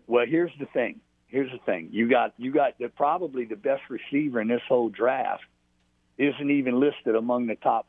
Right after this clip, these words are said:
five receivers in this draft because he played for an F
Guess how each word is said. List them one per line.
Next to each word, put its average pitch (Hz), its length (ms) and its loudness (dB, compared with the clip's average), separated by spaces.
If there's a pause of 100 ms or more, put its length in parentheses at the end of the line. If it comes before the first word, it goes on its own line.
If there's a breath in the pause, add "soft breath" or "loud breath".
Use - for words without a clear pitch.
five 120 360 0
receivers 98 640 -2
in 113 200 2
this 87 100 -4 (100)
draft - 360 0 (1200)
because 120 380 4
he 117 100 -4
played 131 400 0
for 120 100 -2
an 113 140 0
F 117 120 2